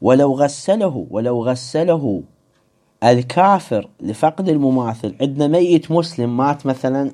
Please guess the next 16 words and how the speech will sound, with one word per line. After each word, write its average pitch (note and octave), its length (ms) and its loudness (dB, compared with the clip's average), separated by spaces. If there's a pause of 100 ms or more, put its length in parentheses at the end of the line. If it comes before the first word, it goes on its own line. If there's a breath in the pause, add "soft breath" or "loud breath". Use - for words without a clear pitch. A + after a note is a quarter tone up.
(140)
<clears throat> - 1200 -8
خلينا C#3 220 4
نفترض C#3+ 440 -2
بالصين، A#2+ 520 -2
الصين B2 400 -2
بلاد A#2 340 -4
كفر، G#2+ 420 -4
الهند G2+ 400 -2
بلاد A2 360 0
كفر، G2+ 440 -6 (1040 soft breath)
غيرها C#3+ 380 4
من B2 140 2
البلدان، A2 800 0
روسيا، A2 720 -2 (240)
أمريكا، G#2+ 600 2
أوروبا، G2 760 0